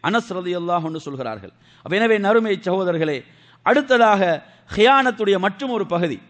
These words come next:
அது என்ன? புகாரியுடைய ஏழாயிரத்தி நூத்தி ஐம்பத்தோராவது செய்தியாக ப-, பதிவாக இருக்கிறது. இமாம் ஹசனுல் பஸ்ரி ரஹிமஹுல்லா சொல்கிறார்கள், அதாவது,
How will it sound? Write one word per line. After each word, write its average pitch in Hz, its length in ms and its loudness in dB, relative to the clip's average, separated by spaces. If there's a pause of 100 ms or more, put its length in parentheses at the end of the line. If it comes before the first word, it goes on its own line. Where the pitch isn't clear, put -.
(320)
அது 185 160 2
என்ன? 214 460 0 (340)
புகாரியுடைய 196 640 0 (340)
ஏழாயிரத்தி 208 560 2
நூத்தி 240 240 -2
ஐம்பத்தோராவது 196 640 0
செய்தியாக 185 520 -2
ப-, - 360 -8
பதிவாக 170 260 2
இருக்கிறது. 160 500 -2 (480)
இமாம் 208 340 2 (120)
ஹசனுல் 226 480 0
பஸ்ரி 208 300 0
ரஹிமஹுல்லா 175 520 -2
சொல்கிறார்கள், 147 640 -6 (520)
அதாவது, 180 580 2